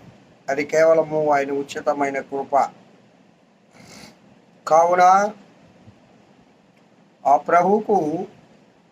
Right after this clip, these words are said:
స్తుతి స్తోత్రములు చెల్లించుదుముగాక.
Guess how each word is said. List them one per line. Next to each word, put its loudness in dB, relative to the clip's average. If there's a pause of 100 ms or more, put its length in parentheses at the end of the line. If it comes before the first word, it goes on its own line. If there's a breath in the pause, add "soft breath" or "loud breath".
(720)
స్తుతి -6
స్తోత్రములు -4
చెల్లించుదుముగాక. -4